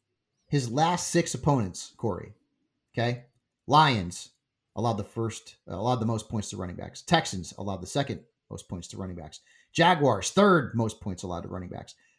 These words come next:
Packers twice, fifth most points to running backs. Vikings, sixth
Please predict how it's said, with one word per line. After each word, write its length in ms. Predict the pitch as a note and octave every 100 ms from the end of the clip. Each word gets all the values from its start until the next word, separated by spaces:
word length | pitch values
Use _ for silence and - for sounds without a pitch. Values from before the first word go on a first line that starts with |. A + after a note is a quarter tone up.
| _
Packers 380 | F3 F#3+ F#3+ D#3
twice, 600 | - F#3 G3 - - - _ -
fifth 400 | G#3 - - - _ _ _ _ -
most 260 | A#2+ A2 -
points 380 | F#2+ F2 - -
to 80 | -
running 220 | G2+ F#2
backs. 300 | F2 E2+ - _ _ _ -
Vikings, 600 | F3 A3 E3+ A#2+ - - -
sixth 640 | - - C#4+ - -